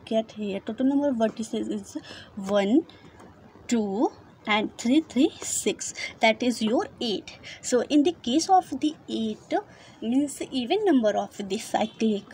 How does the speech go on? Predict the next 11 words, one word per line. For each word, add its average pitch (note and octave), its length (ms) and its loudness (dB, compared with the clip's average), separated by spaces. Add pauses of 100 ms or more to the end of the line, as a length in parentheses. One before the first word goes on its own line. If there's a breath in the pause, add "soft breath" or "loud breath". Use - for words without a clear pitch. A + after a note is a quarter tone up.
(200)
graph, A3 420 0 (100)
so F#4 380 0
we D#4+ 140 8
required G#3 600 -4
only A3 560 0
the, F4 180 4 (760 loud breath)
how C4 180 2
many G#4 240 6
number C#4 360 6
of G#3 280 2
the F4+ 120 2